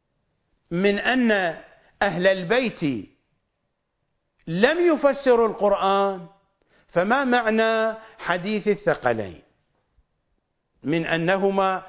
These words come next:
لن يفترقا؟ أليس من تفاريع هذا الحديث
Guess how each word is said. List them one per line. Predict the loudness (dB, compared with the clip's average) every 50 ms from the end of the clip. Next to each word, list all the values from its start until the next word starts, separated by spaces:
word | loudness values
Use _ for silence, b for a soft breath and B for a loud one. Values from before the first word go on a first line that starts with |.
| -20 -20 _ -10
لن | -4 -2 0 0 0 0 0
يفترقا؟ | 0 0 0 -2 -4 -2 0 0 0 0 -4 -10 -14 -16 -18 -18 -20 _ _ _ _ _ _ _ _ _ _ _ _ _ _ _ _ _ _ -2
أليس | 2 2 2 0 0 0 2 2 2 2 0 -6 -10 -20 -20 _ _ _ _ _ _ _ _ _ _ _ _ _ _ _ _ _ _ _ _ _ _ _ _ _ _ _ _ _ _ _ -8
من | -4 -2 0 2 2 2 0 -2 -6 -10 -12 -16 _ _ _ _ _ _ _ _ _ _ _ _ _ _ _ _ _ _ _ _ _
تفاريع | 0 0 0 2 2 2 2 2 2 0 0 2 2 2 2 2 2 2 0 0
هذا | 2 0
الحديث | 0 0 0 -2 -2 -2 -2 -4 -4 -4 -4 -6